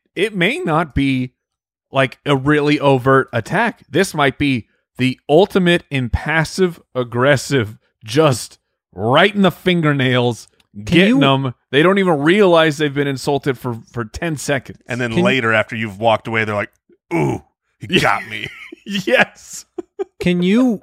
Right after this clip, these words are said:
Speaker 2: change a person's mind if your comeback is snappy enough?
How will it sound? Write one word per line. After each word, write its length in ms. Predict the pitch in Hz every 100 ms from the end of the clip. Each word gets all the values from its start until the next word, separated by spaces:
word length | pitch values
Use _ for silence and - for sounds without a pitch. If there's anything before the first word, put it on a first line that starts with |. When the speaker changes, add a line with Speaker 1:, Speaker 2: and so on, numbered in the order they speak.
| - _ _ -
Speaker 2:
change 500 | - 165 160 170 160
a 80 | 170
person's 520 | - 156 - 156 127
mind 420 | 131 127 135 143
if 200 | 147 -
your 160 | 127 123 - -
comeback 540 | 127 127 131 131 131
is 100 | 120
snappy 560 | - - 117 117 139 131
enough? 420 | 135 139 135